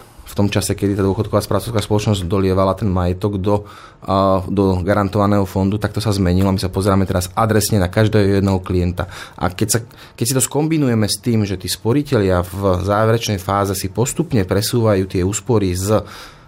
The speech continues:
rizikového akciového fondu do garantovaného fondu a postupne si tam posú-, presúvajú svoje úspory. A my na konci, keď odchádza do dôchodku, sa pozrieme na to, či ten klient tam má viac alebo menej v tom garantovanom fonde,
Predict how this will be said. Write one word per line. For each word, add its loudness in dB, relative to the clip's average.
rizikového 2
akciového 0
fondu -2
do -2
garantovaného 2
fondu -2
a -6
postupne -2
si -2
tam 0
posú-, -4
presúvajú 0
svoje 0
úspory. -2
A 0
my 2
na 0
konci, 0
keď 2
odchádza 0
do 0
dôchodku, -6
sa -2
pozrieme 2
na 2
to, -2
či -6
ten 0
klient 0
tam 2
má 2
viac 2
alebo 0
menej 2
v -12
tom -2
garantovanom 0
fonde, -4